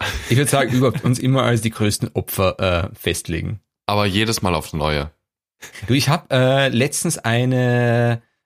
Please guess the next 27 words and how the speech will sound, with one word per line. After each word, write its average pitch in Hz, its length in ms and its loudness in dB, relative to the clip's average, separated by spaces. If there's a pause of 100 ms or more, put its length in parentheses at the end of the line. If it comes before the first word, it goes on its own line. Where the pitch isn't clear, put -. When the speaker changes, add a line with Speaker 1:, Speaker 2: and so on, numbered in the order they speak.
(100)
Speaker 1:
ein 113 180 2
Feedback 185 400 0
bekommen 123 300 0
von 123 120 0
einer 113 160 2
ganz 120 300 -4
lieben 160 180 0
Kollegin 117 420 2
von 95 140 -6
uns. 131 340 -4 (100)
Speaker 2:
Mhm. 101 380 0 (280)
Speaker 1:
Und 135 580 2 (160)
die 175 180 2
hat 147 400 -2 (100)
geschrieben, 135 800 0 (100)
dass 123 720 0
wir 120 220 2
vor 120 220 0
zwei 113 280 0
Folgen, 117 720 0 (320)
als 117 320 2
wir 113 400 4
die 113 140 -2
verschiedenen 120 440 0
Blöcke 147 380 0
angesprochen 104 580 -2
haben, 101 420 0